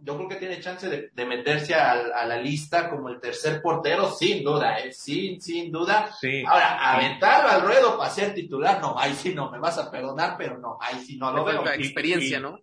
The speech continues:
Speaker 1: Exacto.
Speaker 2: y eso, y eso te habla de, de, de cómo, cómo atacó la pelota, este, Talavera en el, en el, en el gol contra, en el primer gol contra Uruguay, o sea, la rechazó.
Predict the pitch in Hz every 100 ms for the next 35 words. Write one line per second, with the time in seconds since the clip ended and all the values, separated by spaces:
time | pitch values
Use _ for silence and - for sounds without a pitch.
0 | _ - - 151 131 143 165 165 - 139
1 | 139 175 165 151 156 170 131 123 117 107
2 | 107 101 - - 107 104 101 110 127 139
3 | 147 147 _ - 139 143 123 - 131 135
4 | - 110 117 - 123 110 98 98 - _
5 | 104 98 95 92 - _ _ _ _ _
6 | 104 104 101 117 135 135 117 - 107 107
7 | 110 104 104 113 120 135 127 110 101 98
8 | 104 98 107 117 127 123 123 113 104 107
9 | 156 - _ _ _ - 120 110 104 110
10 | 110 - 135 185 185